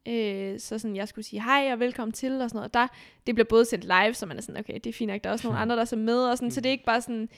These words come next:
Speaker 1: ja, jeg ved ikke, jeg, jeg tager også lige makeup på de dage, jeg er mødevært-agtig,
Speaker 2: Ja,
Speaker 1: ikke?
Speaker 2: ja.
Speaker 1: Øh, og det vil jeg måske ikke gøre, hvis jeg bare kom i kirken. Så det er også sådan, nogle gange kan man også, ja, komme i kirke og måske, øhm, ja, iscenesætte sig selv på en eller anden måde,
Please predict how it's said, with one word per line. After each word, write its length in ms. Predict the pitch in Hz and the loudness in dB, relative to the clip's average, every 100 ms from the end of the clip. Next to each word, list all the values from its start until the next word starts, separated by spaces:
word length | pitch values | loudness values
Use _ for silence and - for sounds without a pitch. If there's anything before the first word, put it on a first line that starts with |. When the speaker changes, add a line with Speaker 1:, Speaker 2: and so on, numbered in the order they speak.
| - _ _ _ _ | -20 _ _ _ _
Speaker 1:
ja, 200 | 202 220 233 - | 2 2 0 2
jeg 160 | 269 269 | 4 6
ved 120 | 285 | 4
ikke, 140 | 269 | 4
jeg, 80 | 277 233 | 2 4
jeg 140 | 277 339 - - | 2 2 -6 -10
tager 160 | - 214 | 0 2
også 140 | 226 233 | 2 2
lige 120 | 214 | -2
makeup 280 | 190 175 - | 0 -2 -2
på 120 | 214 | -6
de 140 | 202 | -6
dage, 180 | 196 190 | -4 -2
jeg 120 | 190 | -2
er 40 | 190 | -4
mødevært-agtig, 680 | 190 190 - 113 104 208 247 | -4 -4 -4 -4 -6 -6 -6
Speaker 2:
Ja, 40 | 277 | -4
Speaker 1:
ikke? 180 | - - - | -6 -8 -4
Speaker 2:
ja. 300 | 240 220 202 | -2 -2 -2
Speaker 1:
Øh, 60 | 180 | -4
og 100 | 220 | -2
det 100 | 285 | 0
vil 80 | |
jeg 120 | 262 233 | 0 -2
måske 180 | 240 | -4
ikke 100 | 226 | -6
gøre, 120 | 208 208 | -4 -4
hvis 120 | 233 | -6
jeg 80 | - | -8
bare 120 | 214 | -8
kom 140 | 226 | -8
i 40 | 220 | -6
kirken. 300 | - 214 233 | -4 -4 -2
Så 80 | |
det 100 | 240 | 0
er 40 | 240 | 0
også 100 | 262 | -2
sådan, 220 | 262 233 - - - _ - | -4 -6 -8 -20 -20 _ -10
nogle 160 | 240 233 | -2 -2
gange 120 | 226 | -2
kan 100 | 226 | -2
man 100 | 208 | -2
også, 460 | 220 - - - - _ - | -4 -6 -14 -16 -20 _ -6
ja, 260 | 226 220 233 _ _ _ _ _ - | -2 -2 -4 _ _ _ _ _ -8
komme 140 | 226 | -6
i 40 | 220 | -4
kirke 320 | - 214 208 | -4 -4 -2
og 60 | 214 | -4
måske, 580 | 226 - 220 208 - _ _ _ _ _ _ - | -6 -6 -8 -8 -14 _ _ _ _ _ _ -4
øhm, 560 | 233 214 202 190 190 196 190 233 | -2 -2 -2 -6 -8 -10 -14 -8
ja, 240 | 208 226 226 | -6 -4 -6
iscenesætte 640 | 226 - 233 247 254 226 | -8 -6 -4 -4 -4 -6
sig 120 | 233 | -8
selv 180 | - 220 | -6 -6
på 100 | - | -6
en 140 | - 247 | -8 -6
eller 120 | 226 | -6
anden 140 | 208 | -6
måde, 380 | 196 196 220 247 | -4 -2 -2 -4